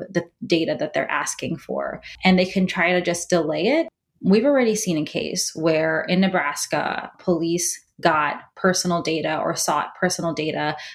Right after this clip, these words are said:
from Facebook in order to help them press charges against a mother and daughter for allegedly illegally seeking an abortion or conducting an abortion.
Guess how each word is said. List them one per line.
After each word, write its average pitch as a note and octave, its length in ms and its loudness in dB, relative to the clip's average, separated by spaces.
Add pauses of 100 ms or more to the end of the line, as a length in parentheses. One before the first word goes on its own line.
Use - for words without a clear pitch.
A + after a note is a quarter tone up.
(100)
from F3 300 0
Facebook E3 480 0
in D#3 140 -4
order E3 320 -2
to E3 100 -8
help F3 380 -2 (120)
them D3 440 -2 (240)
press - 580 -2 (160)
charges E3+ 420 2
against D#3 380 -2
a E3 80 -4
mother D#3+ 300 0
and D#3+ 160 -2
daughter D3+ 560 -2 (100)
for D#3+ 400 2
allegedly D#3+ 580 -2
illegally D#3 640 -4
seeking D3+ 720 -2
an E3+ 80 0
abortion - 580 -6
or E3 100 -2
conducting D#3 500 -2
an D3 80 -4
abortion. C#3+ 600 -6